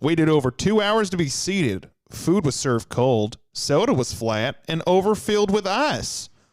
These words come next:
Overcharged on my bill for food that I did not order. Poor customer service. General manager, Mister Brad.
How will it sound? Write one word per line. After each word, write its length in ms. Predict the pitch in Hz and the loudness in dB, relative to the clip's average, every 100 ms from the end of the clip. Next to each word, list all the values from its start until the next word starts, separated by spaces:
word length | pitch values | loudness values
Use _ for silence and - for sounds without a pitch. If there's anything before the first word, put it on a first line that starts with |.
| _ - | _ 2
Overcharged 680 | 156 151 143 - 170 160 | 4 4 2 2 2 2
on 100 | 160 | 2
my 140 | 139 135 | 2 0
bill 280 | 123 143 180 | 2 2 2
for 160 | - | 0
food 280 | 117 156 151 | 0 2 2
that 140 | 127 | 2
I 100 | 113 | 0
did 300 | 104 113 135 143 | -4 -2 0 2
not 240 | 131 127 | 2 2
order. 420 | 127 139 160 98 - - - - | 2 2 4 0 -4 -14 -20 -6
Poor 260 | - 294 339 | 2 4 4
customer 600 | - 226 226 214 170 147 | 2 -2 -2 -2 0 0
service. 560 | - 170 185 127 107 - - _ | 0 0 2 0 -4 -6 -18 _
General 440 | 127 123 165 175 160 | -6 -2 2 4 2
manager, 600 | 160 175 202 208 226 220 | 2 0 0 2 0 2
Mister 400 | 135 165 - 160 | 0 0 2 0
Brad. 440 | 139 151 170 214 | 4 2 4 2